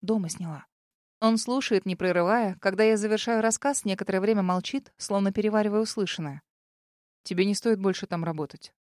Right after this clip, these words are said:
говорит Матвей медленно, спустя минуту или даже больше, и уже более раздраженно. Черт, посторонние звуки задолбали, да и фильм «Пойдем отсюда». Хватает меня за руку и тянет за собой.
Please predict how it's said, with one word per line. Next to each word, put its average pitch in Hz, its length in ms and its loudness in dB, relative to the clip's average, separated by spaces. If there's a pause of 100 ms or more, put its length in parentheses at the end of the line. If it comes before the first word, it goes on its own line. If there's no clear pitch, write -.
говорит 226 320 2
Матвей 214 280 2
медленно, 208 440 0
спустя 185 340 -4
минуту 196 340 0
или 175 220 -2
даже 175 240 0
больше, 190 460 0 (260)
и 214 100 -2
уже 220 220 2
более 220 260 4
раздраженно. 208 680 -2
Черт, - 440 -12 (380)
посторонние 185 440 0
звуки 214 240 0
задолбали, 175 580 0 (100)
да 165 160 -6
и 175 120 0
фильм 208 380 -2
«Пойдем 185 300 -2
отсюда». 151 380 -10 (760)
Хватает 254 400 4
меня 254 220 0
за 277 120 4
руку 226 200 0
и 190 80 4
тянет 202 260 0
за 190 80 -4
собой. 185 460 -4